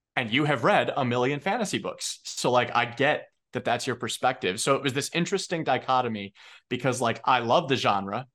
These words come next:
probably more than he does at a baseline level. Um, but I am also intrinsic-, intrinsically disappointed by it. Um,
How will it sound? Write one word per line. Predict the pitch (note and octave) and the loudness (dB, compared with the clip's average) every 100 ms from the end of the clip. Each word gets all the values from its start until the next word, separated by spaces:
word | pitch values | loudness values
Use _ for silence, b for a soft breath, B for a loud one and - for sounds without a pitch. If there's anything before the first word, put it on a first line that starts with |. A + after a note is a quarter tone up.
| - | -6
probably | - C3+ C#3+ C3+ | 2 2 4 0
more | A#2+ A#2+ | 2 0
than | A2 | -2
he | A2 E3+ | -2 -2
does | G#2+ G#2 C#3 - - | 0 -2 -2 -6 -6
at | A2+ | -4
a | |
baseline | G2+ A#2 - A#2+ G#2 | 0 -2 0 -2 0
level. | B2 D#3+ G#2+ G#2+ - b b b b _ | 0 0 -2 -6 -10 b b b b _
Um, | B2 A#2 G#2+ G2+ A2 - _ _ _ B2+ | 2 6 6 4 -2 -12 _ _ _ -4
but | C#3+ | 0
I | B2 B2+ | 4 4
am | B2 | 2
also | B2 B2 D#3 C#3 | -4 -2 0 0
intrinsic-, | D3+ B2+ - C3 C3 C3+ - | 0 -2 0 -2 0 -4 -6
intrinsically | C3+ B2 D#3 D3 D3 D3 | -6 -2 -2 -2 -2 -2
disappointed | A#2+ B2+ A2 - G#2 G2+ F#2+ | 0 -2 -2 -4 -4 -4 -2
by | F2+ - | -2 0
it. | - - _ _ b b b - | -4 -10 _ _ b b b 2
Um, | A#2+ G#2+ F#2 G2+ | 4 4 2 -2